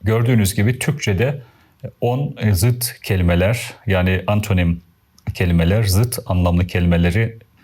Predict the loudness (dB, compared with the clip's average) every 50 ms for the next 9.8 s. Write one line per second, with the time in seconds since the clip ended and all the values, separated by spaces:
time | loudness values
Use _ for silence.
0 | _ -6 -2 -2 -2 0 -2 -2 -2 -2 -4 -2 -2 -4 -4 -4 -4 -2 0 0
1 | 0 0 0 0 0 0 -2 -2 -4 -4 -2 -2 -2 -4 -8 -14 -8 -4 -2 0
2 | 2 2 2 0 0 -2 -4 -6 -14 -20 _ _ -4 -2 -2 0 0 0 -2 -4
3 | -6 -10 -16 -16 -18 _ _ _ _ _ 0 2 2 4 4 2 2 2 2 2
4 | 2 0 0 0 0 -2 -2 -2 -4 -8 _ _ _ _ -20 _ _ _ _ 0
5 | 0 2 2 0 0 -2 -6 -12 -18 _ -20 _ _ -4 -2 0 0 0 0 -2
6 | -2 -2 0 0 0 0 0 -2 -6 -10 _ -16 -8 -4 -2 0 2 2 2 2
7 | 2 0 0 0 0 0 0 -2 -2 -4 -4 -2 -2 -2 -2 -2 -2 -6 -10 _
8 | _ _ _ _ -6 -4 -2 0 -2 -2 -2 -4 -4 -2 -4 -2 0 0 -2 -2
9 | -2 -4 -4 -2 -2 0 0 0 0 0 0 0 0 0 -4